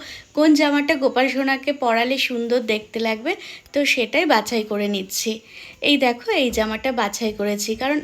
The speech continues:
এই রঙটা গোপাল সোনাকে খুব ভালো লাগে। গোপাল সোনাকে স-, প্রত্যেকটি রঙই ভালো লাগে, কিন্তু বেশি বেশি কালারফুল রঙ তো,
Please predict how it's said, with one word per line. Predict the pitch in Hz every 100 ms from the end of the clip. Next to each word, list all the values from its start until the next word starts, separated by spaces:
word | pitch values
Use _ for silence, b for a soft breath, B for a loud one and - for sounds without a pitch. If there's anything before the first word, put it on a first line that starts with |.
| -
এই | 262 277
রঙটা | 269 233 233 226 311
গোপাল | 254 220 214
সোনাকে | 220 233 226 233 262
খুব | - 302
ভালো | 262 240 220
লাগে। | 208 202 208 B B B -
গোপাল | 233 226 226
সোনাকে | 247 262 262 262 311
স-, | 302 - -
প্রত্যেকটি | 240 220 - 214 - 277
রঙই | 269 240 277
ভালো | 311 233 214
লাগে, | 208 196 277 339 B B B -
কিন্তু | 302 285 330 269
বেশি | 233 220 254
বেশি | 254 254 302
কালারফুল | 269 208 208 214 - 254 269
রঙ | 294 320
তো, | 339